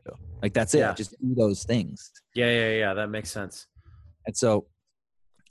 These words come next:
Speaker 1: uh, another thing I did is I found somebody who was willing to be on the podcast and had not been on a lot of podcasts and had a,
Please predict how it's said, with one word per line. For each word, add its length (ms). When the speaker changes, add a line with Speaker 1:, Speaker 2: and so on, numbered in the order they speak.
Speaker 1:
uh, 240
another 200
thing 160
I 40
did 260
is 120
I 160
found 380
somebody 680
who 300
was 520
willing 560
to 100
be 240
on 140
the 80
podcast 800
and 440
had 280
not 400
been 220
on 120
a 40
lot 160
of 60
podcasts 640
and 100
had 240
a, 220